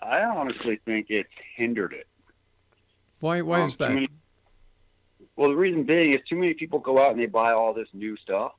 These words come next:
Speaker 2: Mm-hmm.
Speaker 1: They don't know how to use it properly.
Speaker 2: Right.
Speaker 1: And they're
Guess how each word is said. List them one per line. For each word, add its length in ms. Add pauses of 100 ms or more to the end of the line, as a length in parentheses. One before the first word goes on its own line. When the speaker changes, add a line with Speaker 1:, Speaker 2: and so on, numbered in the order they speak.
Speaker 2:
Mm-hmm. 280 (1500)
Speaker 1:
They 60
don't 240
know 140
how 100
to 80
use 320
it 100
properly. 680 (120)
Speaker 2:
Right. 320 (1000)
Speaker 1:
And 400 (640)
they're 200